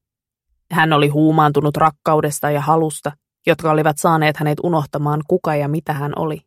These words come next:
Noiden muutamien tuntien kuluessa Ralphista oli tullut hänelle kaikki kaikessa. Hän oli himoinnut miestä kuin huumetta. Tämän hymyä, naurua,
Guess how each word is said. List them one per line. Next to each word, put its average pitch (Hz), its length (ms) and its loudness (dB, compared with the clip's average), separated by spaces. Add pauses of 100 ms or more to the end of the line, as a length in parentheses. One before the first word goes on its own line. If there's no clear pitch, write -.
(960)
Noiden 151 300 4
muutamien 151 480 2
tuntien 151 440 0
kuluessa 151 480 -2
Ralphista 160 520 0
oli 151 120 -4
tullut 156 320 -4
hänelle 156 380 -4
kaikki 170 340 -2
kaikessa. 147 540 -4 (760)
Hän 156 220 2
oli 143 180 0
himoinnut 151 520 0
miestä 151 380 -2
kuin 147 260 -6
huumetta. 156 520 -4 (760)
Tämän 147 320 0
hymyä, 160 380 -2 (440)
naurua, 156 480 0